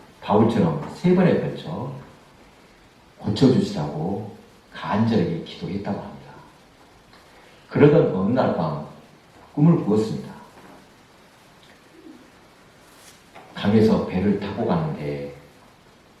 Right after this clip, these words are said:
커다란 바위가 앞을 가로막았습니다.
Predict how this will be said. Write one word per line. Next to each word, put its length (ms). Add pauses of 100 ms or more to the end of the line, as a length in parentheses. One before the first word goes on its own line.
(160)
커다란 500
바위가 640
앞을 560
가로막았습니다. 880